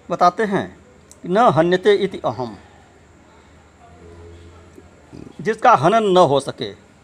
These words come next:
वह अहम है, अर्थात अविनाशी। वह अविनाशी क्या है? परमात्मा, आत्मा। न जहाति,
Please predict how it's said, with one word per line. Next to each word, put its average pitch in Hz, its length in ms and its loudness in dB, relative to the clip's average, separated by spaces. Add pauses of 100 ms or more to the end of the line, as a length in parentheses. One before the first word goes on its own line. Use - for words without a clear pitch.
(220)
वह 190 160 2
अहम 117 400 -6
है, 101 160 -18 (240)
अर्थात 175 460 0
अविनाशी। 117 520 -6 (680)
वह 196 100 4
अविनाशी 190 440 0
क्या 208 180 -2
है? 247 180 -4 (240)
परमात्मा, 104 520 -8 (260)
आत्मा। 113 400 -8 (2500)
न 240 180 4
जहाति, 160 520 0